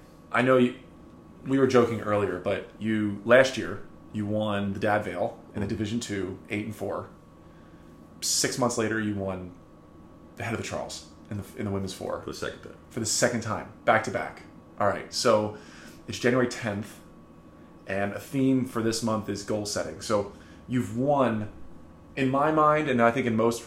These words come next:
Speaker 1: rowers' minds, you've won some of the biggest competitions that you can be in. What are you doing right now,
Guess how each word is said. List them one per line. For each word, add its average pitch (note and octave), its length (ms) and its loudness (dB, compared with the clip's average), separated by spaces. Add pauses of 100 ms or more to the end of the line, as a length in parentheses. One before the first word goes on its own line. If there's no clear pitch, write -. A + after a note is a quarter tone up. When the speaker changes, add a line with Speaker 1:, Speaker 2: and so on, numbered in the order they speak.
Speaker 1:
rowers' A2+ 360 4
minds, A2+ 300 0
you've A2+ 140 -2
won A2+ 120 0
some A2 140 -4
of G2+ 60 2
the G2+ 40 2
biggest G#2+ 600 -4 (180)
competitions A2 600 -6
that G#2 100 -8
you G2+ 60 -8
can G#2 180 -6
be G#2 220 -2
in. E3 200 -4 (800)
What C3+ 180 6
are E3 40 6
you D#3+ 160 4
doing A#2 480 4
right A#2+ 260 4
now, G2+ 400 -2